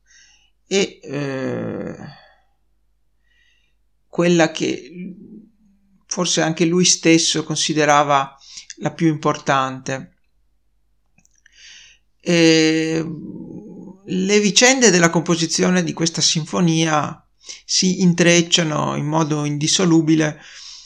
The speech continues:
con la tragica vicenda esistenziale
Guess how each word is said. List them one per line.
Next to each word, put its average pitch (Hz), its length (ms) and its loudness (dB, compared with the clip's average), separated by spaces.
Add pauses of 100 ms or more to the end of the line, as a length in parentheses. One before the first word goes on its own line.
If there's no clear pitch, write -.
(160)
con 220 380 4
la 151 260 4
tragica 175 680 4
vicenda 151 520 0
esistenziale 147 1080 2